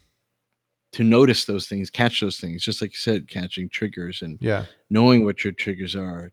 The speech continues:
Speaker 1: taking the anxiety cane to get from, almost sounds like a drug, anxiety
Speaker 2: Yeah.
Speaker 1: cane. <laughs> Let's put that on your skin.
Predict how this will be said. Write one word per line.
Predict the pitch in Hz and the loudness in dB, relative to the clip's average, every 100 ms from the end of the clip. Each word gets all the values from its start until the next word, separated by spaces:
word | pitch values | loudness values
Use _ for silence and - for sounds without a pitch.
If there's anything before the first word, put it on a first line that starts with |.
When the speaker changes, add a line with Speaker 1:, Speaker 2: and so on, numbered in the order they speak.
| - | -4
Speaker 1:
taking | 123 120 117 101 - _ - | -2 2 0 0 -6 _ -6
the | 107 | -2
anxiety | 107 101 117 120 117 104 | 0 2 4 6 6 4
cane | - 104 95 95 92 - _ _ _ | 2 2 2 0 -2 -8 _ _ _
to | - | -8
get | 107 113 104 | 0 2 2
from, | - - 98 95 90 90 101 _ _ _ _ - | -2 2 4 4 0 -4 -12 _ _ _ _ -8
almost | 95 92 | -4 -4
sounds | 87 | -4
like | 82 | -8
a | 85 | -6
drug, | 104 95 85 | -4 -4 -4
anxiety | 90 110 113 117 | -6 -4 -2 0
Speaker 2:
Yeah. | 117 | 0
Speaker 1:
cane. | 95 82 80 - | -2 -8 -12 -16
<laughs> | _ 127 - - - | _ -12 -12 -14 -14
Let's | - - | -14 -14
put | - | -8
that | 98 | -4
on | 92 | -4
your | 90 | -4
skin. | - - 95 87 | -4 -4 -6 -6